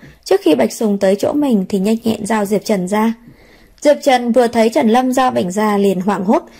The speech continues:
bám chắc vào người Trần Lâm không chịu thả. Bạch Sùng không khỏi cảm thấy khó chịu. Chẳng qua chỉ không cho cô ấy ăn, sao cô ấy có thể bỏ sang nằm trong lòng tên đàn ông khác vậy chứ? Bạch Sùng càng nghĩ càng thấy bực bội,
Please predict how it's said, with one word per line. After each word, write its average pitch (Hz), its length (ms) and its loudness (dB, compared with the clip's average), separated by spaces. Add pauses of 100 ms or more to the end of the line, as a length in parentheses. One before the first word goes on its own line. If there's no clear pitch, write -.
(220)
bám 202 260 0
chắc 349 200 -2
vào 262 120 0
người 202 200 2
Trần 208 160 -2
Lâm 233 260 2
không 233 200 2
chịu - 200 -2
thả. 185 280 -4 (420)
Bạch 240 160 0
Sùng 226 240 4
không 294 200 0
khỏi 240 220 -2
cảm 185 220 -4
thấy 196 240 -2
khó 214 220 -4
chịu. 254 260 -2 (460)
Chẳng 202 200 -4
qua 208 300 0
chỉ 202 140 -2
không 233 220 -2
cho 269 120 2
cô 262 220 2
ấy 220 160 2
ăn, 294 220 -2 (360)
sao 381 220 0
cô 381 100 0
ấy 294 160 2
có 330 120 0
thể 330 220 2
bỏ 226 280 0
sang 311 280 -2
nằm 262 180 2
trong 285 160 -2
lòng 269 220 0
tên 226 140 4
đàn 202 140 2
ông 202 160 -2
khác 320 200 -4 (100)
vậy - 180 0
chứ? 339 140 2 (720)
Bạch 226 180 -2
Sùng 208 280 -2
càng 180 220 -6
nghĩ 226 220 -4
càng 262 140 0
thấy 208 180 -2
bực 285 200 0
bội, 208 180 2